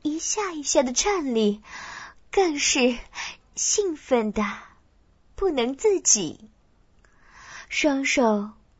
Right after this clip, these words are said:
把着张敏纤细的腰肢，阴茎大力地在张敏的身体里出入着，发出了响亮的声音，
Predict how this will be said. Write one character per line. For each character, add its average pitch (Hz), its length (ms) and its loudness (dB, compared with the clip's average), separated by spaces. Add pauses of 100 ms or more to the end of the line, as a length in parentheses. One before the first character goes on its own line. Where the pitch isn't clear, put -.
(260)
把 302 160 -4
着 311 140 -6
张 370 200 -2
敏 285 400 0
纤 330 240 -2
细 339 180 0
的 254 100 0
腰 311 240 2
肢， 339 360 -2 (460)
阴 311 260 0
茎 285 220 4
大 370 240 0
力 359 220 4
地 220 280 8 (180)
在 339 140 2
张 349 220 -2
敏 349 120 -2
的 247 100 8
身 302 220 -2
体 311 180 4
里 220 360 -2 (220)
出 - 260 2
入 381 280 4
着， 208 340 -4 (380)
发 285 280 4
出 320 220 2
了 277 300 -2 (460)
响 214 420 2
亮 370 180 -2
的 285 100 -2
声 285 280 -4
音， 320 280 -2